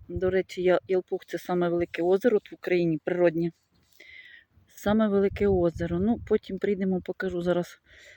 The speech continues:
Просто тут стали, хочу показати, як тут гарно тут виглядає у нас все. Це вже ми під'їжджаємо до цих озер наших. Вони там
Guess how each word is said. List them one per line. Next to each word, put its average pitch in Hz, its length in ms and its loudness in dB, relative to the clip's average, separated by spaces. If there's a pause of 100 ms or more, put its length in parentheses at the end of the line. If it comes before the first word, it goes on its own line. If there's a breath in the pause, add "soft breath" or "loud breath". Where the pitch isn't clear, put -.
Просто - 260 -4
тут - 180 -8
стали, 208 320 2
хочу - 260 -6 (160)
показати, - 400 0
як 180 80 0
тут 170 180 -8
гарно 180 320 2
тут - 180 -2
виглядає 175 560 2
у 165 40 2
нас 165 180 0
все. - 280 -6 (680 loud breath)
Це 185 100 -2
вже 190 120 -2
ми 190 120 0
під'їжджаємо 185 760 2
до 170 140 2
цих - 380 -8
озер 196 360 2
наших. 185 440 -2
Вони 185 160 0
там 175 260 0